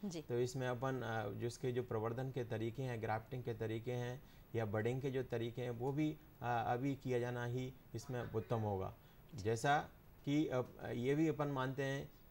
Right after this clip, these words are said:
Speaker 2: कि Valentine Day के दिन गुलाब की बहुत मांग बढ़ जाती है।
Speaker 1: हाँ जी।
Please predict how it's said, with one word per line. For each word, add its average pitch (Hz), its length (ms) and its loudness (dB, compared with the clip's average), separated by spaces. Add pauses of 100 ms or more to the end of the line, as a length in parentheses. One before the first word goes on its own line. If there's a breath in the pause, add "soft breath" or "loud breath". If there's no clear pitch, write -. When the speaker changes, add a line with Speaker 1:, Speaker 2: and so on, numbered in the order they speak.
(120)
Speaker 2:
कि 147 260 4
Valentine 135 580 2
Day 135 120 2
के 135 140 0
दिन 131 240 0
गुलाब 120 320 4
की 135 100 0
बहुत 123 380 0
मांग 123 240 2
बढ़ 110 120 4
जाती 104 300 2
है। 104 60 0
Speaker 1:
हाँ 185 80 4
जी। - 180 -6